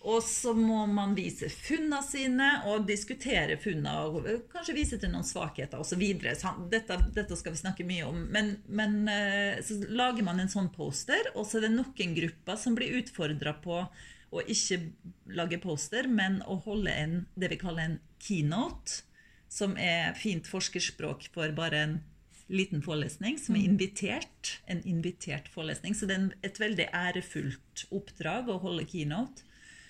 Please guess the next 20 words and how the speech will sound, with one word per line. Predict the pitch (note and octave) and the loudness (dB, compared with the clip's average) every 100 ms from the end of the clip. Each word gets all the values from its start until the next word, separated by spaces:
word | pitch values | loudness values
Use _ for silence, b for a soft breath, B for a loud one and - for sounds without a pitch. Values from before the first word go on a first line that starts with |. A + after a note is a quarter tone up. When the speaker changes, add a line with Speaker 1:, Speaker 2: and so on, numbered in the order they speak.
| B B B | B B B
Speaker 1:
Eh, | - G3+ G3+ | 0 4 4
men | G3 G3 G3+ | 4 4 4
da | G#3 G3 | 4 2
får | G#3 | 2
man | G3+ G#3 | 4 4
litt | G#3+ G#3+ - | 4 2 4
lengre | F3+ E3 E3 | 2 2 -2
tid, | - E3 E3 | -2 0 2
og | E3 | 2
så | E3+ | 2
lager | F3+ E3 | 2 2
man | D#3+ C#3+ | 0 0
en | D#3 | 0
PowerPoint | E3 D3+ - - C3 C#3 | 0 0 -2 -4 -6 -4
eller | C3+ C#3+ | -2 -2
presi | D3 C#3 C#3+ - | 0 -2 -2 -8
eller | - | -2
noe | B3 G3+ | 0 0
Speaker 2:
Mm. | |
Speaker 1:
sånt. | - - - | -2 -12 -20